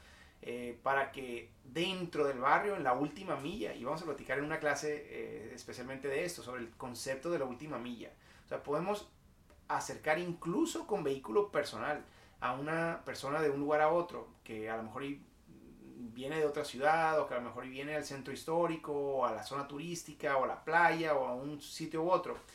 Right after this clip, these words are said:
Y una gran herramienta para el combate del tráfico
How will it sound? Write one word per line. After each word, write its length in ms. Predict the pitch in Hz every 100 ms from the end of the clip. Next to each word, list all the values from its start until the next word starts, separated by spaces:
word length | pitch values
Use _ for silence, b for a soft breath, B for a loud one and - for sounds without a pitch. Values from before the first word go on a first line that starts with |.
| B B B B B B - -
Y 300 | - 180 277 - - - - - - -
una 260 | 175 220
gran 300 | 247 180 196
herramienta 800 | 262 285 151 123 156 175 - - -
para 160 | 135 131
el 80 |
combate 360 | 131 131 139 190
del 120 | 170
tráfico 540 | 143 151 147 127 -